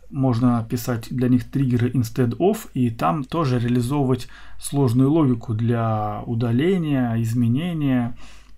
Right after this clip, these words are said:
вставки и так далее. Можно что угодно запрограммировать.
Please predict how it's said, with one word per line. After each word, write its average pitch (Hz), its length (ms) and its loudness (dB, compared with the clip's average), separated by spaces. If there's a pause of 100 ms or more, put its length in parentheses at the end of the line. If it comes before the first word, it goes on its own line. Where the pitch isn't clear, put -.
(920)
вставки 127 640 -6 (140)
и - 120 -18
так 127 200 -2
далее. 107 220 -2
Можно 113 260 0
что - 180 -6
угодно 123 320 0
запрограммировать. 113 840 2